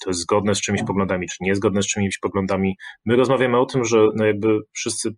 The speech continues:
próbujemy wrócić do tego, co było wcześniej, w sensie takim, że możemy spokojnie wyjść na ulicę, możemy spokojnie podróżować, możemy normalnie pracować, żeby to wszystko ruszyło, więc jeżeli ktoś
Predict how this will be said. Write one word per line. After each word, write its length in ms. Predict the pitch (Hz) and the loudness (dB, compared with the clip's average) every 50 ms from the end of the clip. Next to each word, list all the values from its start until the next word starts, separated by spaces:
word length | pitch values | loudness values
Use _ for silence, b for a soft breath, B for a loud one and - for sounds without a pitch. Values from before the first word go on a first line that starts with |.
| _ - | _ -8
próbujemy 480 | - 104 95 98 101 104 104 101 104 95 | -4 -4 0 2 2 2 2 2 0 0
wrócić 420 | 92 98 98 101 101 - 101 95 | 0 2 0 0 0 0 -2 -2
do 80 | 92 95 | -2 -2
tego, 220 | - 104 92 101 | -2 -2 -2 -2
co 160 | 95 - - | -2 -4 -6
było 200 | 87 - 98 95 | -4 -2 -2 -2
wcześniej, 520 | 95 - - - 107 101 - 117 120 127 123 | -2 -2 -2 -2 -2 -2 -2 -2 -2 -2 -2
w 160 | - - - | -4 -6 -8
sensie 240 | - 104 98 - 95 | -6 -6 -6 -4 -4
takim, 240 | 104 98 - 104 98 | -4 -4 -4 -4 -6
że 100 | 95 92 | -6 -4
możemy 260 | 92 92 98 95 95 | -4 -2 -2 -2 -4
spokojnie 420 | - - 92 - 104 101 98 92 | -6 -8 -8 -4 -2 -2 0 0
wyjść 220 | 92 104 107 101 104 | 0 -2 -2 0 0
na 80 | 98 | 0
ulicę, 360 | 92 95 101 117 113 - 131 | 0 0 0 -2 -4 -4 -4
możemy 300 | 113 104 98 95 98 92 | -2 -2 -4 -4 -4 -6
spokojnie 380 | 90 - - 95 - 101 92 92 | -8 -8 -8 -6 -4 -4 -4 -2
podróżować, 540 | - 104 92 90 92 90 113 120 117 117 107 | -4 -4 -4 -4 -4 -2 0 0 0 0 0
możemy 320 | 110 101 107 107 110 104 104 B B B | 0 -2 -2 0 -2 -4 -6 B B B
normalnie 420 | 117 117 107 113 120 127 127 123 - | -2 0 2 2 2 0 0 0 0
pracować, 520 | - 120 - - 127 98 85 82 - - | 0 0 0 0 0 0 0 -2 -4 -6
żeby 120 | - 85 85 | -12 -12 -10
to 100 | - 92 | -10 -8
wszystko 240 | - - - 110 104 | -8 -6 -4 -2 -2
ruszyło, 460 | 107 101 - - 110 87 80 78 78 82 | -2 -2 -2 0 0 0 0 -2 -6 -6
więc 220 | 85 85 - - B B B B B B B B | -10 -10 -12 -14 B B B B B B B B
jeżeli 420 | - 87 90 95 101 104 104 107 104 98 95 | -8 -4 0 0 2 2 2 0 -2 -6 -10
ktoś 460 | - - 113 107 98 - - - - | -6 -2 -2 -2 -2 -2 -4 -4 -4